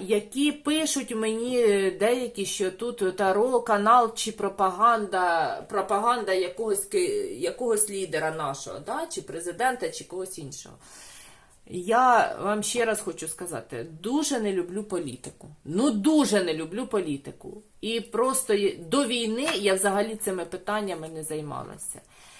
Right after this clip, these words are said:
І в мене дуже багато є претензій і до нашого президента, і до нашої влади.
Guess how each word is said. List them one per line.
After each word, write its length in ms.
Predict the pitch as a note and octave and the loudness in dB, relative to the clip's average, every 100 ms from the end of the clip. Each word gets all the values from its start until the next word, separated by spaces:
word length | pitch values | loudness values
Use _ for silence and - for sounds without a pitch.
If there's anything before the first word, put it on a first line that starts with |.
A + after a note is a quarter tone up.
| - | -16
І 120 | - A3+ | -6 0
в 40 | |
мене 280 | C4 E4 E4 | 4 4 4
дуже 280 | C#4 D4 D4 | 0 0 4
багато 680 | A#3+ A3+ C#4 D4+ D4 A#3+ | 6 8 8 6 4 4
є 720 | G#3+ G3 A#3+ D4 C#4+ G#3 D#3 G#2 - - - - _ _ _ - - | 4 0 -2 2 4 4 2 -8 -16 -20 -20 -20 _ _ _ -14 -6
претензій 800 | G3+ - F#3+ G#3 G3+ - C3+ C3+ - _ - | -4 0 2 2 4 2 2 -4 -16 _ -12
і 120 | G3+ | -4
до 140 | G3+ | -2
нашого 500 | A3 E3+ F3+ - D3 | 0 2 0 -2 -8
президента, 880 | C#3+ D#3 D3 C#3+ C#3+ C#3 - - - - - - - - - - - | -8 -8 -8 -10 -10 -12 -14 -16 -16 -16 -16 -16 -20 -18 -18 -18 -14
і 800 | - G3+ G#3+ G#3+ G3+ F#3+ C#3+ - E3 | -8 -4 -2 -2 -2 -2 -2 -2 -2
до 80 | G3+ | 2
нашої 440 | A3+ A#3+ A3+ G#3 | 2 2 -2 -4
влади. 520 | F#3 D#3+ C#3 - - | -4 -4 -4 -6 -12